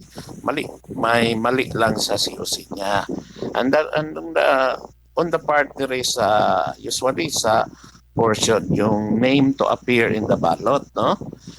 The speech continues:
Ah, ang comelec man gud, hindi nag-aalaw ng erasures because, ah, our receiving officer might be, ah, pag may mga erasures, baka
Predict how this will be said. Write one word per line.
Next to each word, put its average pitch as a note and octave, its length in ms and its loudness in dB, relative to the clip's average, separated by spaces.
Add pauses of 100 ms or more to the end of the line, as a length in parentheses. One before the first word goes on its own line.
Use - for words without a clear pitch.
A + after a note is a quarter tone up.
(160)
Ah, F#2+ 400 0 (320)
ang C#3 160 2
comelec B2+ 480 2
man A#2 160 -2
gud, G2 240 -2 (720)
hindi - 320 0
nag-aalaw G#2+ 720 2
ng G#2 480 -2
erasures G#2 1120 2 (560)
because, G#2 720 2
ah, F2+ 560 2 (320)
our A#2+ 400 2
receiving A#2 560 -4
officer G2 480 -4
might A2 320 -2
be, G2+ 480 -6 (720)
ah, F2+ 560 4
pag G#2+ 240 -6
may B2 160 2
mga B2 320 2
erasures, G#2 560 0
baka F#2+ 960 2